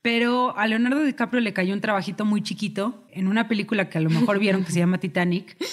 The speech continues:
Entonces tenía un pequeño trabajito que hacer y obviamente pues ya no lo pudo <laughs> hacer.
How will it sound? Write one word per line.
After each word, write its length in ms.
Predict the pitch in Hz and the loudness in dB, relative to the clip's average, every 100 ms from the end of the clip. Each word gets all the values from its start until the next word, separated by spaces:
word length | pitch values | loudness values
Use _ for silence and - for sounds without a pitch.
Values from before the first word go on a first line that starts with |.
| - - | -12 -8
Entonces 360 | 208 220 269 285 | -4 0 2 2
tenía 320 | 311 311 339 | 2 2 2
un 560 | 359 370 370 311 - - | 2 2 2 0 -4 -2
pequeño 440 | 359 - 508 403 381 | -2 0 -2 0 2
trabajito 540 | 320 - 247 240 254 | 2 2 0 0 0
que 80 | 233 | 0
hacer 440 | 208 214 220 233 | 0 0 2 0
y 120 | 220 | 0
obviamente 420 | 196 196 202 196 208 | 2 2 2 0 0
pues 160 | 180 | 0
ya 80 | 175 | 2
no 80 | 175 | 2
lo 120 | 180 | 2
pudo 180 | 180 185 | 2 2
<laughs> 0 | |
hacer. 200 | 190 - | 0 -2